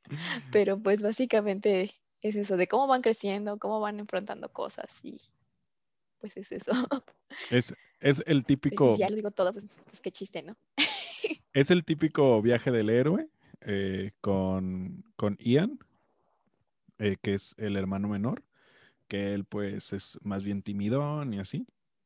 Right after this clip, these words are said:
Speaker 2: Pero bueno, lo vamos a ir develando conforme avance para,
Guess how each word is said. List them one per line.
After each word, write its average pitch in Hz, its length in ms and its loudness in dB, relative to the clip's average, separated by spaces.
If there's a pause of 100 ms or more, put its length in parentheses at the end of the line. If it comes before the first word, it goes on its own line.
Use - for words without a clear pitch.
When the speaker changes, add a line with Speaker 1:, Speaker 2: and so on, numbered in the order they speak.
(480)
Speaker 2:
Pero 104 180 2
bueno, 95 240 2
lo 104 120 2
vamos 131 300 0
a 131 40 0
ir 139 160 0
develando 113 440 0
conforme 101 400 -8
avance 110 320 -6
para, - 400 -12